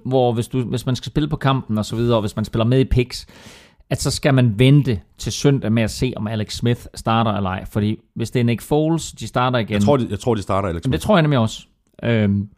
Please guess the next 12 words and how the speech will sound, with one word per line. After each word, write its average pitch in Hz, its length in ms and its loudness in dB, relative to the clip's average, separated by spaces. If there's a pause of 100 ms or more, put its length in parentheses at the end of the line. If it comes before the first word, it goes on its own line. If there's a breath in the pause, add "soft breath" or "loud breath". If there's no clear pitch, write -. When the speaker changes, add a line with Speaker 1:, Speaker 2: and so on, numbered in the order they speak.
(580)
Speaker 1:
og 127 80 2
så 139 80 2
går 135 140 4
jeg 117 80 4
med 107 80 -2
Chiefs. - 400 -4 (1400)
Speaker 2:
Du 135 80 2
går 147 120 6
med 123 100 4
Chiefs? - 360 -4 (560)
Speaker 1:
Jeg 160 140 4
siger, 180 260 0